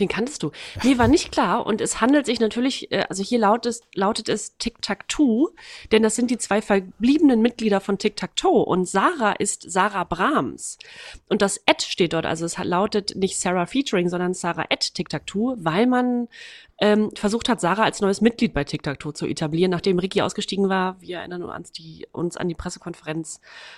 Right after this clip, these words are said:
Und dann wurde eben Sarah vorgestellt. Und das ist eine englisch-deutsche Sängerin, die in Brighton geboren ist, aber in Datteln, wo auch der Rest der Band herkommt, entdeckt wurde.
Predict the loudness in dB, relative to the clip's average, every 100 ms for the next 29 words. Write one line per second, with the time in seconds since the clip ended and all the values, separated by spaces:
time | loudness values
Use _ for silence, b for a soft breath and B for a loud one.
0 | B 0 2 2 2 2 2 2 2 2
1 | 2 2 0 2 0 0 -2 -2 0 0
2 | 0 2 4 4 4 2 -2 _ 2 4
3 | 4 2 0 0 0 -2 -2 0 0 2
4 | 2 4 4 4 2 2 0 -2 0 0
5 | 0 2 4 6 4 0 B B B 0
6 | 0 4 4 4 2 -4 0 0 2 0
7 | 0 0 4 4 2 2 2 0 0 0
8 | 2 4 4 2